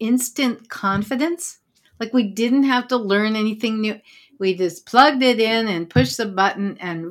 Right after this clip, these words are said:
voila. And instantly, you know, it's, it's like, I think our, our, our willingness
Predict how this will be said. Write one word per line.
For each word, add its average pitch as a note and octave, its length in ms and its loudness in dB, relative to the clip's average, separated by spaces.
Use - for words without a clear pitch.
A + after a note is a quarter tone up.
voila. F#3 680 2
And B3+ 380 4
instantly, C#4 1040 0
you C4 100 4
know, C#4+ 120 4
it's, C4 300 -4
it's B3+ 160 -4
like, C4 280 0
I B3 80 0
think D#4+ 360 -2
our, G#3+ 440 -2
our, G3+ 520 -4
our F#3+ 580 -8
willingness G3+ 1120 0